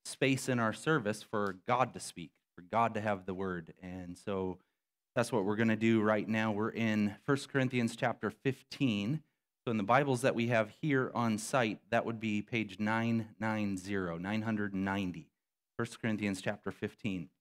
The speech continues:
Um, I'm gonna read portions of this chapter.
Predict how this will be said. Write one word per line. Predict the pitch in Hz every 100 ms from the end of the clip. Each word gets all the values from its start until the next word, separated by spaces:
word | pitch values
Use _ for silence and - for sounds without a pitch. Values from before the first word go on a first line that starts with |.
| _ _ _ _ _ _ _
Um, | 107 104 98 95 - _ _ _ -
I'm |
gonna | 160
read | 139 117 127 156 160 - _ -
portions | 151 - 151 143
of | 135
this | 135 131
chapter. | - 143 139 - 185